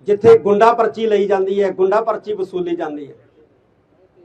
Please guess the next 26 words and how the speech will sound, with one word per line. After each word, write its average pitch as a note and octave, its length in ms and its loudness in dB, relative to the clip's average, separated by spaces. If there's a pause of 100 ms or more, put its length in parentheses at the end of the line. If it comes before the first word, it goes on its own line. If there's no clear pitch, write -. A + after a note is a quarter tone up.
(1400)
ਤੇ F#3 60 -10
ਜਿਹੜਾ B3+ 320 2
ਛੋਟੇ A3+ 340 2
ਹੁੰਦੇ C#4+ 220 2
ਸੁਣਦੇ A3+ 320 0
ਹੁੰਦੇ C4 220 -2
ਸੀ C4 120 -8
ਨਾ D4+ 120 -6
ਵੀ C#4 100 -14
ਬਿਹਾਰ G#3+ 400 0
'ਚ C4 100 -10
ਹੁੰਦਾ G3 180 -2
ਹੈ, G#3+ 100 2
ਦੋ G3+ 200 -2
ਰੁਪਏ G#3+ 300 -2
ਪਿੱਛੇ G#3 260 -4
ਬੰਦਾ F#3 260 -4
ਮਾਰ F#3+ 220 -2
ਦਿੰਦੇ F#3+ 380 -6
ਆ, F#3 60 -6
ਬੀੜੀ F#3+ 280 -12
ਪਿੱਛੇ G3+ 320 -6
ਬੰਦਾ F#3 280 -4
ਮਾਰ F3+ 260 -4
ਦਿੰਦੇ F3+ 300 -6
ਆ, D#3+ 160 -8